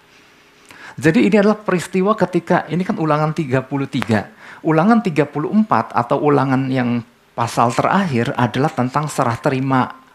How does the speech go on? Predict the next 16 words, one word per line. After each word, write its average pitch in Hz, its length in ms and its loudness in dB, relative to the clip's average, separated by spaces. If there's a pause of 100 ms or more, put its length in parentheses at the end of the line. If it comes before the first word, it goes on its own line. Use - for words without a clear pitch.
(120)
Musa 139 500 -4
kepada 110 380 -6
Joshua. 107 560 -6 (420)
Dan 113 160 2
Musa 117 320 -2
naik 113 240 -4
ke 120 80 -6
Gunung 110 320 -2
Nebo 95 400 -6 (160)
dan 98 240 -4
meninggal 95 400 -4
di - 80 -14
sana. 87 240 -8 (640)
Jadi 156 240 2
ini 220 160 6
ayat 180 320 2